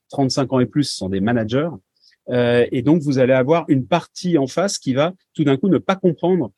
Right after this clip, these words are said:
ces différents usages. Donc il faut absolument faire un travail pour que, euh, cette population évolue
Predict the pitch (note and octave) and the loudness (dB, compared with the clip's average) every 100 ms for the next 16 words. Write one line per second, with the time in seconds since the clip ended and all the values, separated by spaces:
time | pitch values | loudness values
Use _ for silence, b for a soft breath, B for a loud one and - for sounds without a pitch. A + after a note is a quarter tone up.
0 | _ _ - - C3 C#3 D3 D3 C3+ B2+ | _ _ -10 -6 -4 0 0 0 -2 -2
1 | A#2 F#2+ _ _ - A#2 C3 G3 F#3 - | -2 -4 _ _ -10 -4 -2 2 0 2
2 | F3+ F#3 E3+ C#3+ A#2 - F#3 E3 D#3+ F#3+ | 2 2 2 -2 -2 -2 0 2 2 -2
3 | D3 - D3+ E3 _ _ G#2+ A2 C#3+ C3+ | -4 -2 -2 -2 _ _ -6 -2 -4 -2
4 | D3 D3 C3 B2+ E3 D#3+ D3 B2+ C3+ D#3 | -4 -2 -2 -2 -2 -2 -2 0 -2 -2
5 | F3 | -4